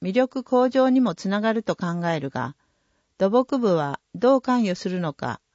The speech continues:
との質問に対し、県は、新県立病院へのアクセス手段の確保については、駅と拠点病院を自動運転で結ぶ社会実験などの事例もある。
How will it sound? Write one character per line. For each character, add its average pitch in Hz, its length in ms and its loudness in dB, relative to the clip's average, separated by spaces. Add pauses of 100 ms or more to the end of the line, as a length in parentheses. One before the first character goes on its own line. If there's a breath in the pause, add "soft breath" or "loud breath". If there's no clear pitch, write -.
(220)
と 233 100 -2
の 196 140 0
質 - 240 -6
問 226 180 0
に 208 140 0
対 185 240 -2
し、 - 260 -12 (1080)
県 254 260 2
は、 156 300 -2 (560)
新 254 400 0
県 262 280 2
立 269 300 -2
病 254 300 4
院 190 180 0
へ 180 120 -2
の 160 180 -2
ア 185 80 -4
ク - 80 -20
セ 262 160 0
ス - 180 -8
手 269 140 -2
段 226 200 2
の 156 120 -4
確 226 260 -2
保 220 120 2
に 170 120 -4
つ 190 120 -4
い 180 100 -2
て 139 160 -4
は、 127 240 -4 (520)
駅 254 260 -2
と 170 380 -2
拠 185 160 -4
点 262 280 4
病 247 320 2
院 156 240 -2
を 143 220 -6 (280)
自 208 220 -4
動 269 320 6
運 277 120 6
転 202 260 0
で 165 180 -2
結 170 320 -4
ぶ 165 340 -4
社 202 240 -6
会 262 280 2
実 269 240 -2
験 208 240 0
な 180 120 -2
ど 170 120 -4
の 143 120 -4
事 156 140 -6
例 208 220 0
も 196 180 0
あ 175 80 -4
る。 - 160 -16